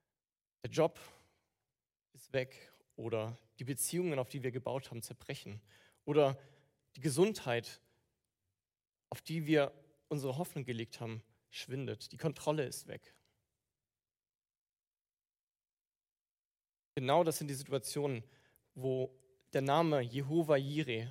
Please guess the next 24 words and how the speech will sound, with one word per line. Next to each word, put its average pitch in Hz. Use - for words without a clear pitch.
am 127
hellsten 131
leuchtet. -
Dort 165
zeigt 135
sich 123
Gott 135
als -
derjenige, 127
der 113
selbst 123
genug 120
ist, -
auch -
wenn 107
alles 120
andere 110
wegbricht. -
Kommen 170
wir 160
zurück 160
zu 151
erster 139
Mose 143